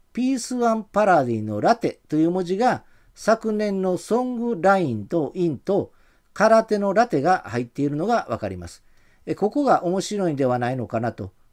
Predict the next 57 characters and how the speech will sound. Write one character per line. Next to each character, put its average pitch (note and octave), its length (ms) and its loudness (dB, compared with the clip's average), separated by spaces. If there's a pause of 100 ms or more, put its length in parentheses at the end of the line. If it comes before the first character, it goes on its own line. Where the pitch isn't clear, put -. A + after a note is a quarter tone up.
こ - 140 -4
こ B3 180 2
を G3 40 4
直 A#3 280 -2
接 A3+ 320 -8
使 - 240 -2
う G3+ 100 2
の D#3 140 -2
か、 - 240 -6 (120)
隣 G#3 380 -2
の G3+ 140 -4
馬 G3 160 0
を D3 120 0
使 - 200 -8
う E3+ 100 2
の C3 140 -4
か、 - 200 -6 (320)
と - 60 -6
い A#3 60 0
う A#3 60 -4
と C#4 120 -2
こ C4+ 80 -2
ろ C#4 100 2
が、 C#4 260 0 (440)
こ F#3 120 -2
の F#3 120 2
ザ F3+ 160 4
ダ E3+ 120 4
ル E3 100 2
と G3+ 220 0
デ D3 140 2
ィ - 20 2
ビ D#3 160 4
ー - 20 -2
ナ C#3+ 140 -2
の、 A3 340 -2
お、 B2+ 400 -4
相 C3 160 0
手 B2 120 -4
に A2+ 100 -4
な A2+ 140 0
る C#3 100 -2
ん B2+ 40 -4
で A#2 100 -2
は A2+ 140 -2
な A#2+ 120 -4
い A#2+ 40 -6
の A2 80 -6
か A#2+ 140 -6
な A2+ 120 -4
と C4+ 200 -4
思 C3 300 -8
っ - 20 -10
て - 400 -10
い G2+ 100 -10
ま F2 140 -12
す。 - 180 -20